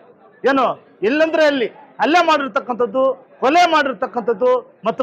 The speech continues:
ಬರ್ಬರವಾಗಿ ಅವ್ರ ಮೇಲೆ ಮಾರಣಾಂತಿಕವಾಗಿ ಹಲ್ಲೆ ಮಾಡಿರ್ತಕ್ಕಂಥದ್ದನ್ನ ನಾವು ಈ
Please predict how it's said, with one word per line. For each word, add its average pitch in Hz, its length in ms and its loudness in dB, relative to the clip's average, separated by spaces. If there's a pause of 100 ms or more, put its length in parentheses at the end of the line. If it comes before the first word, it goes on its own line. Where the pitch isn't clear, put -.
ಬರ್ಬರವಾಗಿ 294 680 2
ಅವ್ರ 269 180 2
ಮೇಲೆ 247 180 0 (400)
ಮಾರಣಾಂತಿಕವಾಗಿ 294 800 2
ಹಲ್ಲೆ 277 260 0
ಮಾಡಿರ್ತಕ್ಕಂಥದ್ದನ್ನ 240 760 -4 (420)
ನಾವು 226 180 2
ಈ - 20 -2